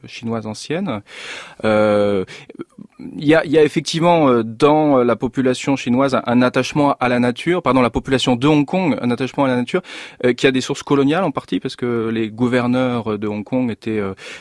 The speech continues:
euh, des grands amateurs de la nature, ils faisaient des sentiers de randonnée, euh,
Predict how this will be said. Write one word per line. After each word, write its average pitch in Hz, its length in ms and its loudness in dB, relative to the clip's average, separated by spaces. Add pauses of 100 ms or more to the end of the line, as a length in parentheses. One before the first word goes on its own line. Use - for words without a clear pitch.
(140)
euh, 98 240 2
des 110 180 -4
grands 135 280 0
amateurs 131 400 2
de 120 80 0
la 113 120 0
nature, 143 480 -2
ils 110 200 -4
faisaient 110 220 -6
des 107 80 -6
sentiers 123 340 -2
de 113 60 -2
randonnée, 131 760 0
euh, 110 120 -2